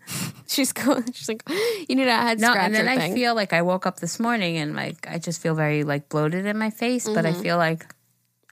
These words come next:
Speaker 2: like, that was my
Speaker 1: Oh.
Speaker 2: jaw, T M J.
Speaker 1: <gasps>
Speaker 2: Um,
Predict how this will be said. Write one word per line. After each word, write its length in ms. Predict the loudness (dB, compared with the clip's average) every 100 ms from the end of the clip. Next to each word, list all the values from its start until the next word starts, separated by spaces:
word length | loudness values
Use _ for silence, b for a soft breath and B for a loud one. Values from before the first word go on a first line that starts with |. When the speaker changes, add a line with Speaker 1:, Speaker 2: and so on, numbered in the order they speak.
| -10
Speaker 2:
like, 220 | -10 -10 -20 _ _ _ _ _ -20 _
that 60 | -4
was 80 | 2
my 140 | 6
Speaker 1:
Oh. 20 | 8 8 8 6 4
Speaker 2:
jaw, 40 |
T 80 | 2
M 160 | 2 2
J. 320 | 2 2 0 -2 -2
Speaker 1:
<gasps> 200 | 0 6
Speaker 2:
Um, 360 | 6 6 2